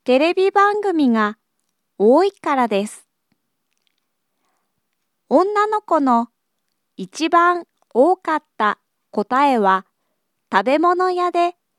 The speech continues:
働くことでした。多分、甘いものを食べたいからですね。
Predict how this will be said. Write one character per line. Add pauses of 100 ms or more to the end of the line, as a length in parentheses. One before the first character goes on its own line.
(160)
働
く
こ
と
で
し
た。 (1600)
多
分、 (420)
甘
い
も
の
を (500)
食
べ
た
い
か
ら
で
す
ね。